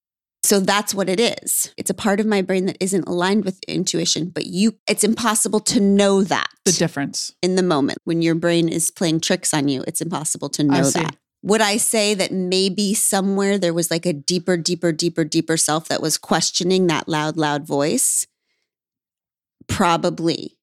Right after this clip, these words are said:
Speaker 2: Mm-hmm.
Speaker 1: Which is why there's a moment of surrender. There's a moment where I've talked to the doctor, I've talked to the therapist, I've talked to my wife,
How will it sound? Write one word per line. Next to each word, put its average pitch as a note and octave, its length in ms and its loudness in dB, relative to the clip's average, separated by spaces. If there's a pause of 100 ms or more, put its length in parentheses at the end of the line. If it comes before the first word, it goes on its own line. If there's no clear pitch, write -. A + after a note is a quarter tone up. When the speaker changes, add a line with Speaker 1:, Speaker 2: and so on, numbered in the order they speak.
Speaker 2:
Mm-hmm. F3 260 -2 (140)
Speaker 1:
Which G#3 280 2
is G3 200 2
why F#3 840 2 (1500)
there's G3 260 2
a G3 80 2
moment G3+ 720 4
of E3+ 140 -2
surrender. E3 800 -2 (580)
There's F3+ 180 2
a F3 60 2
moment F#3+ 520 2
where E3 420 0 (120)
I've D#3 260 -4
talked G#3+ 340 -2
to - 60 -2
the G3 80 0
doctor, D#3+ 520 -4 (280)
I've E3 200 -4
talked F#3 380 -2
to - 40 -10
the G3+ 100 2
therapist, - 600 -2 (260)
I've D#3+ 140 -2
talked F#3+ 340 0
to A3+ 60 2
my F#3+ 180 4
wife, D#3+ 500 -2